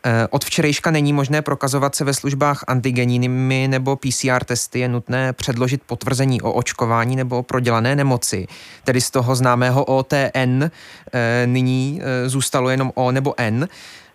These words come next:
Ehm, cílem tohoto rozhodnutí ministerstva je přimět lidi k očkování? To je ten hlavní cíl?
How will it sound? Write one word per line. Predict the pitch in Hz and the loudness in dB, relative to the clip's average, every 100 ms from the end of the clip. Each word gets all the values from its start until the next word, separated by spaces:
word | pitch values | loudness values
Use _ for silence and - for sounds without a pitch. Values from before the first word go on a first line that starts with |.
| - | -8
Ehm, | 123 120 120 120 120 120 120 113 _ _ _ _ _ | -2 0 0 0 0 0 -2 -4 _ _ _ _ _
cílem | - 151 143 151 | -2 2 2 2
tohoto | 147 151 - 165 160 160 160 | 0 0 0 2 4 4 2
rozhodnutí | 160 143 151 143 139 147 | 2 2 2 0 0 0
ministerstva | 143 139 - 135 - 139 | 0 0 -2 -4 -2 -2
je | 143 147 143 _ | 2 0 -2 _
přimět | - 143 139 131 | -2 0 0 0
lidi | 135 160 | -2 -2
k | 120 | -4
očkování? | - - 185 220 214 | -4 -2 0 2 0
To | - 127 | 2 0
je | 165 | 0
ten | 208 202 | -2 -2
hlavní | 185 180 170 | 0 0 0
cíl? | 160 - 131 | -2 -4 -6